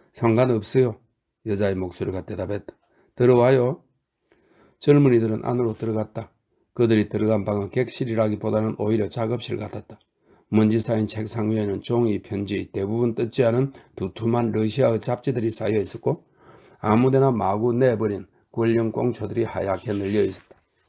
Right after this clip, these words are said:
가죽을 씌운 소파에는 아직 젊은 금발의 부인이 약간 흥크러진 차림으로 반쯤 누워서 그다지 깨끗하지 않은 비단 옷을 입고 있었다.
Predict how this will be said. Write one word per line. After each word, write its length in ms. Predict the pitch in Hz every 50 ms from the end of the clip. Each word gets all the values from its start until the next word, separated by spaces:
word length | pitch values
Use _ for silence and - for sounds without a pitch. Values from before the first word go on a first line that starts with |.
| _ _ _ _ _ _ _ -
가죽을 360 | 110 110 113 139 143 135 123
씌운 240 | - - 127 113 110
소파에는 640 | 110 - 131 139 - - 117 110 104 104 101 98 - -
아직 320 | 117 113 107 101 - -
젊은 420 | - 135 131 131 123 117 107 98
금발의 480 | - - 131 135 123 123 113 110 98 90
부인이 360 | - 117 113 113 113 113 110 104
약간 340 | 92 95 95 - 120 110
흥크러진 540 | 104 110 117 117 110 139 135 135 117 117 113
차림으로 560 | - - 117 117 113 104 104 107 120 131 - - - - - _ -
반쯤 440 | - 95 101 101 - - 123 120 123
누워서 360 | 135 131 113 101 - - - - _ _ _ _ _ _
그다지 400 | - 110 95 110 110 101 101 98
깨끗하지 500 | - - 95 - - 113 127 123 117 117
않은 280 | 107 101 107 117 127 135 - _ _ _
비단 360 | - - 98 95 110 113 110
옷을 320 | 104 98 101 - 113 110 110
입고 220 | 117 113 - 98
있었다. 280 | 92 - 107 _ -